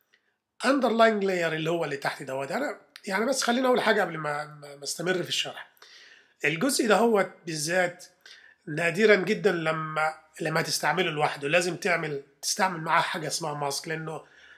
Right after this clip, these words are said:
أنا بصراحة يعني مع شغل ال-، ال-، الكتير على الفوتوشوب ما، متهيألي ما استعملتش، ما استعملتش ده مرة أو مرتين، لأن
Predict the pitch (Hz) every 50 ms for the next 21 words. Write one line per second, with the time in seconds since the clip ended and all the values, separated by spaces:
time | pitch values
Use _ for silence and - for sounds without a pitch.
0 | _ _ _ - 160 160 160 156 156 151 147 147 147 - 175 185 196 - - 180
1 | 180 175 170 170 165 156 156 151 143 139 139 - 208 208 190 190 185 170 151 143
2 | 139 139 139 135 135 135 131 131 135 131 - _ _ _ _ _ - _ _ _
3 | _ _ _ _ _ - 135 127 - - 123 185 185 160 147 147 143 - - 208
4 | - 185 156 - 190 185 170 160 - _ _ - - 165 156 160 151 147 147 151
5 | 147 147 151 147 147 147 147 143 - 165 175 185 180 170 165 156 143 - - 156
6 | 156 156 165 175 165 - - - - - 170 156 - 160 170 196 196 170 156 185
7 | 180 180 185 185 175 160 156 151 147 151 143 - 156 147 151 160 180 185 180 175